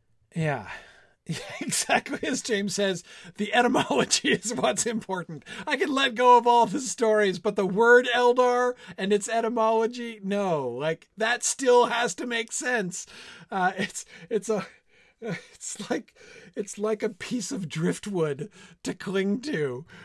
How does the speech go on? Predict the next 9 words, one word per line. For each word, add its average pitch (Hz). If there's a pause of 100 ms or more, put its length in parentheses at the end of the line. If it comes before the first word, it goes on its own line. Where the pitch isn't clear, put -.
(120)
right, 170
in 190
the 180
shipwreck 156
here. 117 (600)
Um, 151 (520)
<laughs> 220
yeah, 165 (400)
yeah. 135